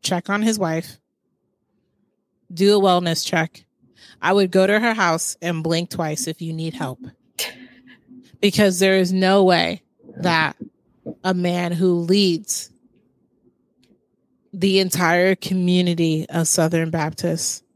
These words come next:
has any kindness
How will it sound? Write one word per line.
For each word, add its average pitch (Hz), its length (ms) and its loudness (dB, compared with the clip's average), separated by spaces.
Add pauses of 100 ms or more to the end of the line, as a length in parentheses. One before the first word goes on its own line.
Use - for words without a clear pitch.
(100)
has 180 480 -4 (1600)
any 247 320 2
kindness 185 880 -4